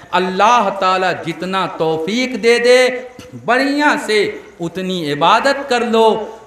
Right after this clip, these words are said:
नींद आने लगे, घर में जाकर सो जाओ, गीबत गिल्ला मत करो, शिकवा शिकायत मत करो।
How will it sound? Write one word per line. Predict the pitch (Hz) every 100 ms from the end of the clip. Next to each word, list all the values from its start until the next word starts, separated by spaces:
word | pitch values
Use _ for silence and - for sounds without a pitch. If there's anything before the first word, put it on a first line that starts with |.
| -
नींद | 135 180 254 294 277 254
आने | 202 226 269 285
लगे, | 247 226 220 208 - - -
घर | 123 190 208
में | 196 165
जाकर | 165 165 165 170
सो | 151 - 233 269
जाओ, | 240 233 226 208 156 - -
गीबत | 113 185 220 220 220 214 180
गिल्ला | 233 247 277 294
मत | 247 247 -
करो, | 226 220 202 202 - -
शिकवा | - 247 240 247 233
शिकायत | - 226 226 247 294 294 285
मत | 220 220 -
करो। | 208 208 180 -